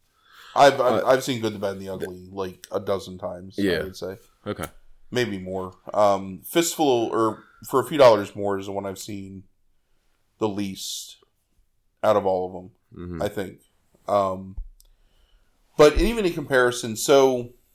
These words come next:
Speaker 1: there's a certain, like, majesty to this movie as well, I think, that, like,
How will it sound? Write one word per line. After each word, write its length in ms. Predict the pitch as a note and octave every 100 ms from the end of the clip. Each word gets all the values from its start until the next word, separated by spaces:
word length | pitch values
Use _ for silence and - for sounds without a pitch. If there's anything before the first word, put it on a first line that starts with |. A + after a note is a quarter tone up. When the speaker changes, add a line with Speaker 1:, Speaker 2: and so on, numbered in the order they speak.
| _ _ _ _ _ _ _ _ - A#2
Speaker 1:
there's 280 | A#2+ D3
a 40 | D3
certain, 400 | - G#3 E3 C#3
like, 200 | A2+ G#2
majesty 720 | G2+ G2+ A2 A2 F#2+ - F#2+
to 120 | F#2
this 220 | F#2+ F#2+
movie 280 | G#2 G2+ G2+
as 140 | F#2+ G2
well, 300 | G2 G2 F#2+
I 80 |
think, 280 | F#2 F#2 -
that, 140 | F#2+ G2
like, 440 | G#2+ G#2+ G2+ -